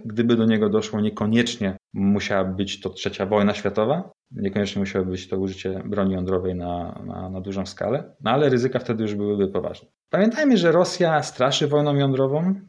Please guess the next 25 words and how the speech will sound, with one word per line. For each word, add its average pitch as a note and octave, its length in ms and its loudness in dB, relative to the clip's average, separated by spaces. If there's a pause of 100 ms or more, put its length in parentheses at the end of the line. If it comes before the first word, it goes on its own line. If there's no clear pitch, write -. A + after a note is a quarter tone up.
(280)
ale A#2 720 4 (320)
nie C3 240 2
chce - 240 -4
jej B2+ 280 -2
tak - 160 -12
naprawdę. G2 560 -4 (240)
Dlatego B2+ 580 2 (240)
wątpliwe C3 520 0
jest, B2 180 4
by A2+ 120 2
w A2 40 -2
razie A2 500 2 (420)
walki A2 340 2
z G2 80 -8
nato G#2 560 0
sięgnęła G2+ 400 -2
po G2 140 -2
broń G2 220 2
jądrową F#2 560 -2 (180)
szybko. - 500 -4 (260)
Najprawdopodobniej B2+ 960 2
na A#2+ 100 4
początku A#2 440 -2
walczyłaby G2+ 500 2
konwencjonalnie. G2 800 -4